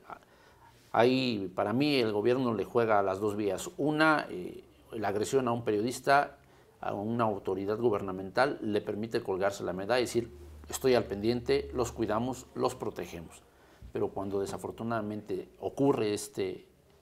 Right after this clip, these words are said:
esta agresión, ya de manera física, como los casos de Said o de Ixtli, pues bueno, eh, nadan de muertito y lo estamos investigando, lo estamos investigando,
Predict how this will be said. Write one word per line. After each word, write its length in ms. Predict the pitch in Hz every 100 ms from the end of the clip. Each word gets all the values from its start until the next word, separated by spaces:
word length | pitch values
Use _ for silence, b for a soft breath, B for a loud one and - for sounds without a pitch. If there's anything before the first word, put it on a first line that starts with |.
| -
esta 300 | 104 - 120
agresión, 560 | 104 98 - 117 117 - - _
ya 120 | 101 104
de 60 |
manera 280 | 104 104 104
física, 340 | - 160 113 -
como 160 | 95
los 120 | 92
casos 500 | - 107 - - -
de 120 | 98 95
Said 320 | 98 113 101
o 60 | 95
de 120 | 104
Ixtli, 380 | 117 - 160 175 B B B -
pues 120 | 110
bueno, 320 | 117 110 -
eh, 240 | 98 92 90 - _ _ - -
nadan 400 | 110 139 147 117
de 60 |
muertito 600 | 110 113 131 165 - 180 -
y 260 | 101 95 98
lo 80 | 113
estamos 300 | - 127 120
investigando, 480 | 98 - 120 147 131
lo 60 |
estamos 340 | 110 117 110 101
investigando, 680 | 101 104 131 151 156 156